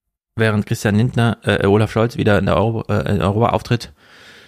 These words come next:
Äh, nee, wir, ähm, wir sind ja am besten durchgekommen und so. Wir haben ja den niedrigsten Schuldenstand, alles nicht so schlimm. Also auch hier kann man wieder aus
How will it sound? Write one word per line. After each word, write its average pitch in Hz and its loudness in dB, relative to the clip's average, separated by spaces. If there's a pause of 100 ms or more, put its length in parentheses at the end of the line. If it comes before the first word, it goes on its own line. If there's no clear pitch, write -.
(360)
Äh, 92 0
nee, 95 -2
wir, 90 -6
ähm, 92 -4
wir 101 0
sind 101 -2
ja 98 0
am 95 -2
besten 104 -4
durchgekommen 98 -2
und 90 -2
so. 90 -4
Wir 98 -2
haben 101 -2
ja 104 -2
den 98 -2
niedrigsten 104 -4
Schuldenstand, 104 -2
alles 101 -4
nicht 101 -6
so 107 -6
schlimm. 101 -4
Also 98 -2
auch 95 -6
hier 110 2
kann - -6
man 95 0
wieder 101 -2
aus - -8